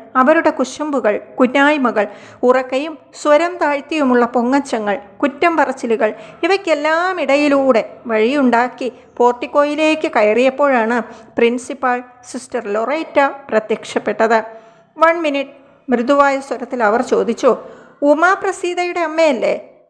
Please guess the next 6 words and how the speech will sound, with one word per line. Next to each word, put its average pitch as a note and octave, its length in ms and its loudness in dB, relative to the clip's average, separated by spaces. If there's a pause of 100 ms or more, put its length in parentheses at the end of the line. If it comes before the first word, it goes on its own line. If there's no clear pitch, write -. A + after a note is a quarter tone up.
ഫസ്റ്റ് E4+ 200 0
സ്റ്റാൻഡേർഡ് E4 540 -4
ബി D#4 140 0
ഡിവിഷൻ D#4+ 440 -2
മലയാളം D#4 420 4
മീഡിയത്തിലെ?" D#4 480 -2